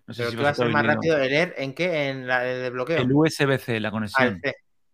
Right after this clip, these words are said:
Speaker 2: La velocidad de la transmisión de los datos.
Speaker 1: Sí.
Speaker 2: Bueno, Back to the Game Podcast, eh, que tiene el cin-, el cinco G, Kles. Vale, pues me he confundido. Tienes el cinco G y has notado que a lo mejor, espero que sea de verdad para que,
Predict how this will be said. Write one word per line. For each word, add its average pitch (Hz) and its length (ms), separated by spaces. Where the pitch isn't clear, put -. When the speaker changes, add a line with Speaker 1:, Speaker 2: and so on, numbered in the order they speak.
Speaker 2:
La 120 100
velocidad 123 500
de 151 140
la 139 140
transmisión 117 540
de 110 120
los 107 120
datos. 98 300
Speaker 1:
Sí. - 280
Speaker 2:
Bueno, 139 180
Back 147 160
to 160 140
the 156 100
Game 156 220
Podcast, 175 760
eh, 131 420
que 127 140
tiene 147 220
el 143 180
cin-, 143 220
el 123 500
cinco 139 300
G, 113 180
Kles. 101 360
Vale, 113 380
pues 101 240
me 113 180
he 110 40
confundido. 110 560
Tienes 117 320
el 117 100
cinco 120 240
G 147 160
y 123 120
has 117 100
notado 120 240
que 120 60
a 117 40
lo 117 60
mejor, 123 300
espero 120 260
que 113 80
sea 117 160
de 110 100
verdad 107 380
para 117 240
que, 98 460